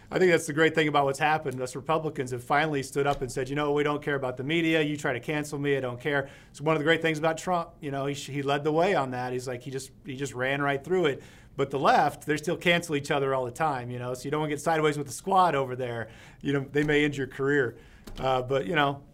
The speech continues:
let 'em have it. Let 'em have it. I, it's, it's, it's, in some way, it's fun to watch. So,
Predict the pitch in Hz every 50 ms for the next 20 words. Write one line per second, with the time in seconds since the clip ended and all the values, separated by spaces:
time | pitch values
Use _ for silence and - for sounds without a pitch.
0 | - - 147 165 202 180 165 160 165 160 160 - - - - - - 143 143 170
1 | 147 135 135 135 127 104 98 101 110 123 135 135 120 131 131 123 - 151 123 120
2 | - 147 131 135 - 156 139 - - - - 180 147 131 - - 175 165 170 160
3 | 156 151 160 151 156 - 156 151 156 165 147 123 98 - - - - - - 120